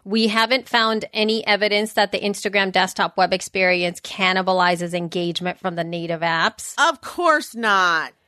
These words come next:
Speaker 2: Duh.
Speaker 1: <sighs> I
Speaker 2: No.
Speaker 1: mean,
Speaker 2: Honestly.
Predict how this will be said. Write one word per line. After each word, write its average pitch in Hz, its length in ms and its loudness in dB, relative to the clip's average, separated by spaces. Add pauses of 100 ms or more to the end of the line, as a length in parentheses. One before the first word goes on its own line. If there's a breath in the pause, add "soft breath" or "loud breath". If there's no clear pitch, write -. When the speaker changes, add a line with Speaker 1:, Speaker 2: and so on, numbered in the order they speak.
Speaker 2:
Duh. 220 100 -2
Speaker 1:
<sighs> - 1400 -4
I 254 160 4
Speaker 2:
No. 277 60 0
Speaker 1:
mean, 302 580 4 (300)
Speaker 2:
Honestly. 135 840 -18